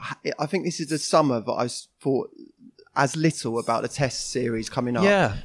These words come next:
Speaker 1: as any summer in English cricket. Just even hearing you guys talk about that, I've realised that I don't even know what the England team is, and it feels like I haven't even heard a conversation about what this Test team's gonna be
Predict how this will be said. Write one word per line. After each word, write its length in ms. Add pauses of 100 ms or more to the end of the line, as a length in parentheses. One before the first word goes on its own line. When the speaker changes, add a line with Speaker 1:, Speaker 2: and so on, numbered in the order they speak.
(120)
Speaker 1:
as 260
any 260
summer 360
in 120
English 260
cricket. 460 (160)
Just 160
even 160
hearing 140
you 60
guys 140
talk 260
about 280
that, 80
I've 180
realised 380
that 80
I 100
don't 240
even 260
know 280
what 200
the 120
England 240
team 160
is, 80
and 80
it 100
feels 160
like 160
I 80
haven't 200
even 200
heard 280
a 40
conversation 680
about 300
what 140
this 160
Test 240
team's 180
gonna 180
be 380